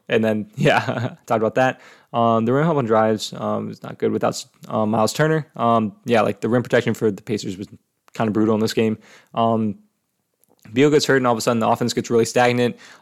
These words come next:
Um, that happens a lot of times when Beal comes out of the games, that it turns, uh, shifts too much into, like, Russ iso ball. Um,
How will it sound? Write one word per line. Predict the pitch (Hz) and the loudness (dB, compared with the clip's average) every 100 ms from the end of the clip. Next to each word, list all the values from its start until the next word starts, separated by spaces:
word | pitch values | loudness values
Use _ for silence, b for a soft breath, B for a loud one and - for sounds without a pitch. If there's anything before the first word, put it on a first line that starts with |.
| - | -2
Um, | 120 123 | 0 2
that | 185 | 2
happens | 196 190 165 | 2 0 2
a | |
lot | 147 | 2
of | 127 | 2
times | 131 120 | 0 -2
when | 110 | 2
Beal | 117 | 2
comes | 107 117 | 2 0
out | 113 | 0
of | 107 | 0
the | |
games, | 107 110 107 | -2 -2 0
that | 107 | 0
it | 104 | -2
turns, | 123 113 107 - _ _ - | -4 -2 -4 -8 _ _ -6
uh, | 113 107 | -2 0
shifts | - 113 | -2 -4
too | - | -2
much | 120 107 | -4 -2
into, | 117 117 | -2 0
like, | 110 117 | 0 0
Russ | 113 - | 0 0
iso | 120 120 | -2 0
ball. | 107 110 110 B B B - | 0 0 -2 B B B -6
Um, | 110 110 107 107 104 | -2 0 0 -2 -4